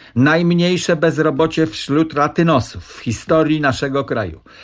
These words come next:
Najmniejsze bezrobocie, <laughs> coś tam, wśród kobiet.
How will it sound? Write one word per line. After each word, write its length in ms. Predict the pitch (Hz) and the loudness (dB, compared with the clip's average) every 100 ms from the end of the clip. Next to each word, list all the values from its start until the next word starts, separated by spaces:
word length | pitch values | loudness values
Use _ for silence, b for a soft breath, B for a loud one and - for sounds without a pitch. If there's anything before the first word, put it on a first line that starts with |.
| B - | B 0
Najmniejsze 720 | 135 160 175 175 175 170 165 | 2 2 0 0 -2 0 0
bezrobocie, 760 | 165 165 160 151 165 - 165 151 | 0 0 0 2 0 0 0 0
<laughs> 160 | - - | -6 -8
coś 200 | 151 147 | -6 -4
tam, 120 | 147 | -6
wśród 400 | 117 - 180 175 | -6 -2 -2 -2
kobiet. 600 | - 160 113 - - - | -2 -2 -2 -10 -16 -20